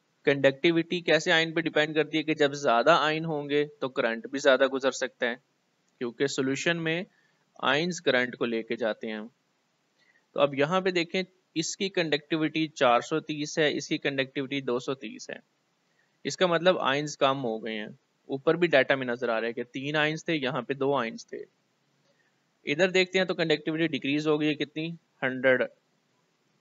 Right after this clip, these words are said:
तो यहाँ पे इसका मतलब आयंस और decrease हो गए हैं। इधर देखें तो आयंस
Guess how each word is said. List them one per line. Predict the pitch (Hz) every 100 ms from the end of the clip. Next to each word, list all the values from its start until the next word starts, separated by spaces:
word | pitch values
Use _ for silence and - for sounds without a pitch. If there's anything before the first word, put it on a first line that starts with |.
| -
तो | 139
यहाँ | 143 160 175
पे | 175
इसका | 165 175
मतलब | 160 170
आयंस | 123 120 127
और | 135
decrease | 156 156 160 156
हो | 151
गए | 139 135
हैं। | 131 - _ _ _ _ _ _ -
इधर | 147 185
देखें | 190 185 190 180
तो |
आयंस | - 135 151 165 -